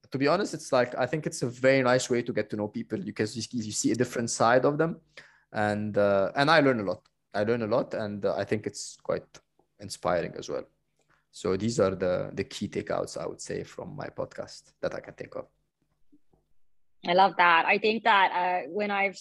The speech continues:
Speaker 2: when I've had my chats with Rahim previously outside of this podcast,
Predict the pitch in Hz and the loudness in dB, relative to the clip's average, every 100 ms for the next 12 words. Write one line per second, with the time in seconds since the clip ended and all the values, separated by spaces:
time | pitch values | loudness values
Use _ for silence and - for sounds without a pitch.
0 | - 202 196 190 185 180 202 175 185 185 | -8 -6 -2 0 0 0 -4 -2 -4 0
1 | 185 185 202 196 196 185 180 - 170 175 | 0 0 -2 -4 0 0 -2 -4 -2 -2
2 | 175 - 175 151 175 - 170 - - - | -2 4 4 4 2 0 -2 -2 -6 -2
3 | 170 147 - 165 160 - | -2 0 4 4 4 -2